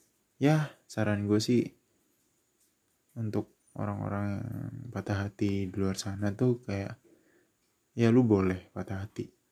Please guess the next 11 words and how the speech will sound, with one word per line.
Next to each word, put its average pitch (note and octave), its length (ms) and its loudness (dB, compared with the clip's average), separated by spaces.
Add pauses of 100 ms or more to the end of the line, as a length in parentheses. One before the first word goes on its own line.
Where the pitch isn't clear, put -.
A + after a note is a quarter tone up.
(200)
Lumrah G2+ 480 0
untuk G2 260 -8
merasakan F#2+ 400 -4
patah F#2+ 320 -4
hati, G#2 160 2
sakit F#2+ 300 -2
hati G2 180 -6
itu G#2+ 140 -2
lumrah G2+ 420 0
banget. G#2+ 380 -2 (1400)
Tapi C3 760 4